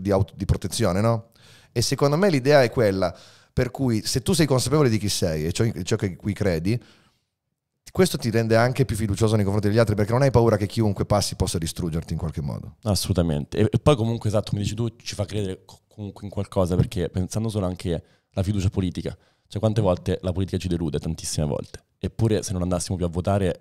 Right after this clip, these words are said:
Speaker 2: cioè, crollerebbe tutto un, un, un sistema, quindi secondo me ci, ci, ci fa sempre rimanere attaccati. Ecco, io so-, è una fiducia, è un tema a cui sono molto legato, perché mi dà l'impressione che ci, anche se con le unghie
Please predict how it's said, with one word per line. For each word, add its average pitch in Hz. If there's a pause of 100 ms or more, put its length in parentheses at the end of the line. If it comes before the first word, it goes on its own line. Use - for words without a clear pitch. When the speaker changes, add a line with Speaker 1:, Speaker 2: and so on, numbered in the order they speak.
(120)
Speaker 2:
cioè, 64
crollerebbe 76
tutto -
un, 78
un, 71
un 80
sistema, 85
quindi 85 (160)
secondo 90
me 85
ci, -
ci, -
ci -
fa 92
sempre 98
rimanere 87
attaccati. 82
Ecco, 85
io 95
so-, 101
è 101
una 104
fiducia, 107
è -
un 87
tema 90
a 87
cui -
sono 95
molto 87
legato, 76 (400)
perché 101 (120)
mi 101
dà 101
l'impressione 101
che 95
ci, - (520)
anche 110
se 117
con -
le 123
unghie 120